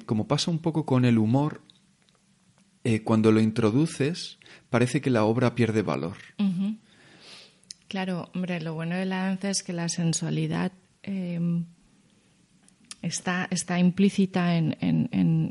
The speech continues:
Speaker 2: en cada gesto. Es decir, que el bailarín no solo ejecuta lo que se le dice, el movimiento, interpreta así. El bailarín toma decisiones también.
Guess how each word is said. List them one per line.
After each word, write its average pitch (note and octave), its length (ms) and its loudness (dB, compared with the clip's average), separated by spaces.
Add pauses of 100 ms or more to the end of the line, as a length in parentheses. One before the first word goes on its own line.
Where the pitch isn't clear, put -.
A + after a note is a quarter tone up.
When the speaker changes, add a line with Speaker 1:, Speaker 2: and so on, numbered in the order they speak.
Speaker 2:
en F3 180 4
cada F#3 260 0
gesto. E3+ 600 2
Es F3+ 100 -2
decir, F#3 360 2
que E3 220 -2 (440)
el F#3+ 160 6
bailarín F#3+ 580 8
no A#3 100 10
solo B3+ 300 6
ejecuta - 640 -4 (1600)
lo E3+ 160 -2
que E3 160 -4
se D#3+ 140 -2
le D#3+ 140 -2
dice, E3 400 -2
el D3+ 100 -6
movimiento, D#3 1080 0
interpreta E3 640 -4
así. F3+ 360 -2 (560)
El F3 140 -2
bailarín E3 600 2
toma A3 260 4
decisiones F#3 760 2
también. F3+ 500 0